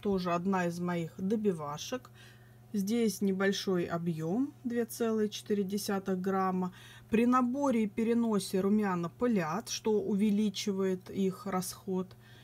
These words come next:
Ну, я не знаю, видно на камеру или нет, но здесь вот вокруг донышка уже достаточно такой тоненький слой.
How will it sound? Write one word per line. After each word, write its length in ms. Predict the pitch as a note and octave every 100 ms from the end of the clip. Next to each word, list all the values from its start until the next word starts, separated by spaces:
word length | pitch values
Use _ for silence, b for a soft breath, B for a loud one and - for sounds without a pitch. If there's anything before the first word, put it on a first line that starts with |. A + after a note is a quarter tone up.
| B -
Ну, 260 | D4 B3
я 180 | G#3+ A3
не 140 | A#3+
знаю, 280 | A3+ A3+ G3
видно 360 | F3+ G#3+ G3 F#3
на 160 | F#3
камеру 540 | F#3 G3+ F#3+ F3+ F3+ F#3
или 180 | F#3 G3
нет, 420 | A#3 E4+ F#4+ G#3+ -
но 420 | G3+ A#3+ C#4 A3+
здесь 440 | F#3+ F3+ A3 B3 -
вот 300 | F#3 F3+ -
вокруг 540 | F3+ F#3+ F#3+ G3+ E3+
донышка 540 | E3+ C4 E4 C#4 - F#3
уже 480 | D3 E3 G3+ A#3+ F#3+
достаточно 720 | F3 F3+ G#3 G#3+ G#3 - F3
такой 480 | E3+ - G3 - F#3
тоненький 560 | - G3 F3 E3 - E3
слой. 440 | - F3 D3+ E3